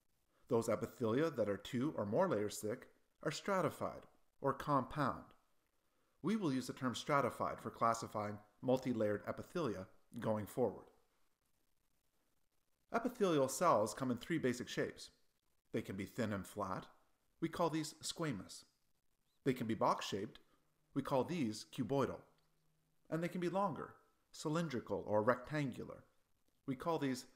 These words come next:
columnar. The classification of an epithelium, therefore, is a two-name system. The first name is based on the number of layers of cells,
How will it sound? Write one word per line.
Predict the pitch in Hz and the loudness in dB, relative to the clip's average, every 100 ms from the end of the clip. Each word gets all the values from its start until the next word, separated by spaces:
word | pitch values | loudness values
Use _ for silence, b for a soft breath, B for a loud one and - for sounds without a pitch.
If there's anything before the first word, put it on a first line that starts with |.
| _ _ | _ _
columnar. | - 127 120 104 90 76 - _ _ _ _ _ _ _ _ _ _ _ _ _ _ _ _ _ _ _ _ _ _ _ - | -4 0 0 0 -4 -10 -16 _ _ _ _ _ _ _ _ _ _ _ _ _ _ _ _ _ _ _ _ _ _ _ -12
The | |
classification | - 220 247 190 165 147 131 | -2 -2 0 -2 -2 0 0
of | 123 | 0
an | 117 | 0
epithelium, | 113 - 180 170 101 | -2 -4 -2 -2 0
therefore, | 98 - 98 95 - | -4 -6 -6 -6 -6
is | 131 | -2
a | 131 | -2
two-name | 127 - 190 127 107 110 - | -2 -2 -2 0 -2 -4 -6
system. | 170 147 - - - _ _ _ _ _ _ _ | -6 -6 -8 -14 -20 _ _ _ _ _ _ _
The | 127 | -6
first | - 214 - | 0 0 2
name | 113 113 127 | -2 -2 -4
is | 123 | -2
based | - 127 131 | 2 2 2
on | 117 | 0
the | |
number | 110 143 151 101 | 0 0 2 0
of | - 107 | 0 -2
layers | 117 156 131 95 - | 0 2 2 -2 -6
of | 104 | -8
cells, | - 92 69 - | -6 -8 -8 -14